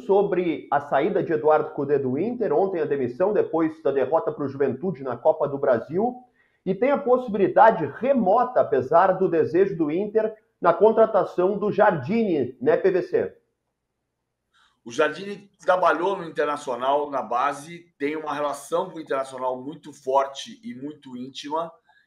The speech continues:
Speaker 2: e, e receber sondagem do Internacional mexe com o coração do Jardine. Mas é absolutamente improvável que ele possa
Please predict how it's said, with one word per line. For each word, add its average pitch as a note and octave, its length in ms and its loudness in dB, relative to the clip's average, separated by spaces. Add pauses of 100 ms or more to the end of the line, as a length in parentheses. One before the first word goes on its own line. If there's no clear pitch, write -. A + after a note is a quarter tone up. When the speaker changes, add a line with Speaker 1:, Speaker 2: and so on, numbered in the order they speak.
(220)
Speaker 2:
e, D3 600 -6
e C#3+ 40 0
receber E3 640 -4
sondagem D3+ 600 -2
do C#3 60 -10
Internacional C3 720 -4
mexe E3+ 600 -2
com F3 180 -16
o F3 60 -16
coração - 680 0
do F#3+ 120 -8
Jardine. A#2 640 -4 (960)
Mas F3 800 -2 (200)
é D#3 380 0 (280)
absolutamente F#3+ 920 -2
improvável E3+ 840 -2
que - 120 -16
ele E3+ 160 -10 (200)
possa F#3 480 0